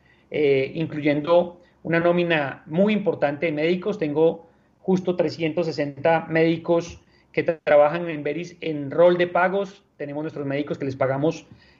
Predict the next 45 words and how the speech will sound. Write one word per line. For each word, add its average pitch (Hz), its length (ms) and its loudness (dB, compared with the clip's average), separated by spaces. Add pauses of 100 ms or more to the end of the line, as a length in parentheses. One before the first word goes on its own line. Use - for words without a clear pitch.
eh, 131 160 0
todo 175 300 8
lo 180 120 8
de 151 120 6
ley, 185 320 4
sus 156 200 -10
salarios, 165 500 0
sus 170 100 -6
vacaciones. 165 760 0
Tenemos, 156 400 -4
les 143 140 -4
tenemos 147 260 -4
a 156 120 -4
todos 156 180 6
los 160 120 2
colaboradores 139 540 2
plan 151 180 0
de 147 80 0
medicina 135 380 -2
prepagada, 160 840 4 (240)
les 143 120 -4
tenemos 139 280 -6
seguro 143 300 0
de 143 120 6
vida. 180 560 2 (420)
Eh, 156 120 -4
estamos 175 260 -2
catalogados 160 460 0 (100)
dentro 151 320 -4
de 147 80 0
las 127 140 -4
empresas, 151 680 -2 (360)
eh, 135 600 0
de 135 260 -6
los 151 120 0
mejores 151 260 -2
lugares 160 280 0
para 165 180 0
trabajar 143 440 0
del 160 120 -4
Ecuador. 160 440 0
Hoy 160 120 -2
somos 160 260 -6
empresa 139 320 -8
Happiness, 202 560 -4